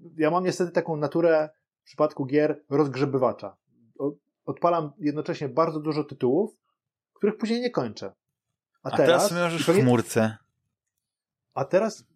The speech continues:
Speaker 1: Disco Elysium pewnie też bym nie skończył, wiesz? Albo nie, nie zrobiłbym tego tak, e, szybko. A tutaj jest taki nacisk jednak społeczności. Już je-, jest nawet p-, są, są niki,
Speaker 2: Czy jesteś
Speaker 1: są
Speaker 2: niewolnikiem
Speaker 1: ksywki, które
Speaker 2: społeczności, a?
Speaker 1: po, po cze-, czy ja wiem, czy,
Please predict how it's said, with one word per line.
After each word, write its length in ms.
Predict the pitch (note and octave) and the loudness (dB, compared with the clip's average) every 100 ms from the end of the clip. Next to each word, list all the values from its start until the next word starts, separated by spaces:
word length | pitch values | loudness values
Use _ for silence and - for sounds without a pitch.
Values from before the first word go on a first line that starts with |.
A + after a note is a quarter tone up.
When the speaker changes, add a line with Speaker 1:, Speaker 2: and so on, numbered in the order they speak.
| _ - | _ -12
Speaker 1:
Disco 440 | E3 F#3+ - G3 | -4 -4 2 2
Elysium 240 | G3+ G#3+ G#3 | 4 0 -4
pewnie 200 | G#3 G3+ | -6 -4
też 140 | G#3+ | -4
bym 120 | G3 | -2
nie 80 | E3 | -4
skończył, 380 | - C3 A2 A2 | -6 -8 -6 -2
wiesz? 200 | D#3+ E3 | -2 0
Albo 200 | D3 D#3+ | -2 -2
nie, 140 | E3 | -2
nie 180 | D#3+ E3 | -2 0
zrobiłbym 300 | F3 E3+ E3 | 2 2 -2
tego 200 | E3+ E3 | -2 0
tak, 340 | E3+ E3 - | 0 -4 -4
e, 420 | E3 D#3+ D#3+ D#3+ D#3 _ _ _ _ _ - | 0 4 6 4 2 _ _ _ _ _ -12
szybko. 500 | - G#3 - A2 - _ _ - | -4 -4 -2 -4 -6 _ _ -8
A 100 | B2+ | -6
tutaj 300 | F#3 A3 G3 | -2 2 4
jest 220 | F#3 - | 2 0
taki 180 | - F3 | -8 -2
nacisk 440 | F#3+ G#3+ E3+ - | 0 0 -4 -2
jednak 240 | D#3 C#3 C3+ | -4 -2 -4
społeczności. 560 | - C#3+ C3+ A2 - | 0 0 -2 -10 -4
Już 180 | F#3 A3+ | -2 2
je-, 100 | G3+ | 2
jest 220 | E3 D#3 E3 | 2 -2 -2
nawet 240 | D3 D#3 - - | -2 -4 -10 -8
p-, 80 | D3 - _ _ - | -8 -8 _ _ -2
są, 360 | E3+ F3 C#3+ - | 0 0 -4 -8
są 280 | - E3 D#3 | -4 -2 0
niki, 440 | E3+ - F3 D#3+ | -2 -2 -2 -2
Speaker 2:
Czy 60 | D#3 | 0
jesteś 280 | G2+ A2 A#2 | -2 -2 0
Speaker 1:
są 60 | |
Speaker 2:
niewolnikiem 520 | A#2 C3 A#2+ C3+ C#3 | 2 2 2 4 2
Speaker 1:
ksywki, 140 | B2 C#3+ | 2 2
które 120 | C3 F3 | 6 8
Speaker 2:
społeczności, 480 | E3 C3 - - | 8 6 -2 -6
a? 160 | F#2 A2 A#2+ _ _ _ _ C#3+ | -10 -20 _ _ _ _ _ -10
Speaker 1:
po, 300 | - E3+ F#3 F3+ | 2 2 2 -8
po 100 | E3+ | -12
cze-, 240 | - F3+ E3+ D#3 | -10 -12 -12 -14
czy 100 | - | -2
ja 100 | D#3+ | -2
wiem, 120 | D3+ | -2
czy, 140 | F3+ | -6